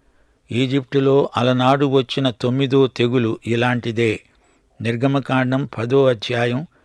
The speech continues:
ఇరవై ఒకటి, ఇరవై రెండు వచనాలు. ఈజిప్టు దేశము మీద చీకటి చేతికి తెలిసేటంత చిక్కని చీకటి. ఈజిప్టు దేశమంతా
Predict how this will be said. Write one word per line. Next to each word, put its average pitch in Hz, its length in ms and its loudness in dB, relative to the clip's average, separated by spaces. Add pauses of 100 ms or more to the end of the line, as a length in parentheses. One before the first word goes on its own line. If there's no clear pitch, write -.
(360)
ఇరవై 131 340 4
ఒకటి, 135 560 -2
ఇరవై 127 420 2
రెండు 131 380 0
వచనాలు. 107 680 -2 (840)
ఈజిప్టు 131 480 0
దేశము 139 460 2
మీద 135 280 0
చీకటి 135 880 -2 (140)
చేతికి 143 440 2
తెలిసేటంత 127 840 0
చిక్కని 135 680 -2 (120)
చీకటి. 120 480 -2 (800)
ఈజిప్టు 139 460 0
దేశమంతా 131 800 0